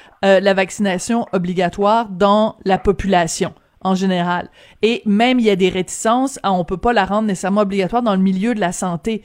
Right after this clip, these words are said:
Mais de la même façon que vous auriez pas envoyé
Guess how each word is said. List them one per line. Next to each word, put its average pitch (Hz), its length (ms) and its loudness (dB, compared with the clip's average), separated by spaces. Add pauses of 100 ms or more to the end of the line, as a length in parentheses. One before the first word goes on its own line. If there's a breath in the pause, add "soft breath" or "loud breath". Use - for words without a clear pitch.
(380 loud breath)
Mais 240 380 2 (360 soft breath)
de 175 100 -6
la 214 100 6
même 269 240 2
façon 269 560 -2
que 233 240 4
vous 190 240 -2
auriez 196 280 2
pas 233 140 -2
envoyé 214 800 0